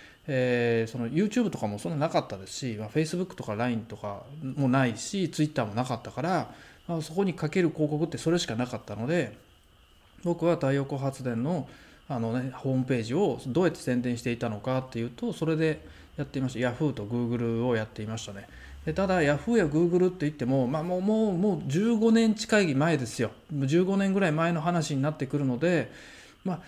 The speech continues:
そんなに効果あるのかみたいな感じだったのね。だけど、もしかしたらあるかもしれんし、で、今後のことを考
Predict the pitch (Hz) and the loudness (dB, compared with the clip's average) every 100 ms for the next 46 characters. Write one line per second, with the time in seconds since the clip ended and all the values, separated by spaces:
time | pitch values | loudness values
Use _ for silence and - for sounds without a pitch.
0 | - - - 208 226 226 226 233 233 240 | -18 -8 0 4 4 6 6 4 2 2
1 | 233 226 170 156 - 156 196 233 160 147 | 2 2 0 0 -2 0 4 4 4 2
2 | 202 202 156 123 113 151 175 165 117 104 | 4 4 2 0 0 0 0 0 -4 -6
3 | 101 127 156 185 180 196 185 214 160 - | -8 -6 -4 -2 0 2 2 0 -2 -2
4 | 208 131 135 180 135 104 - 151 120 110 | -2 2 2 2 0 -2 0 0 0 -2
5 | 196 196 - - - - 180 175 170 156 | -4 -4 -6 -12 -20 -8 -2 0 0 2
6 | 151 160 156 175 160 117 135 | 2 2 0 -2 -2 -2 0